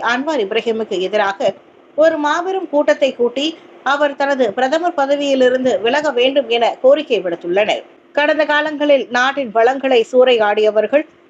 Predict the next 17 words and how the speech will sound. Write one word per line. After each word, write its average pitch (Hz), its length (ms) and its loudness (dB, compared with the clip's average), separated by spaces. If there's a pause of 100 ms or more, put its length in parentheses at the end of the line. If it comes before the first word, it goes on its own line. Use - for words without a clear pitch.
(100)
ஏன் 302 320 0
கடந்த 269 380 -2
கோவிட் 294 260 2
காலத்தில் 285 540 0
பணத்தை 262 520 -2
பதுக்கியவர்களும் 262 840 2 (340)
தனக்கு 311 440 0
பதவி 330 360 0
கொடுக்கவில்லை 302 600 2
என்று 262 420 2
பதவி 277 340 0
ஆசை 254 380 0
பிடித்தவர்களும் 226 680 2 (340)
இக்கூட்டத்தில் 311 580 2
தலைமை 277 400 0
ஏற்க 208 260 0
உள்ளனர். 196 400 2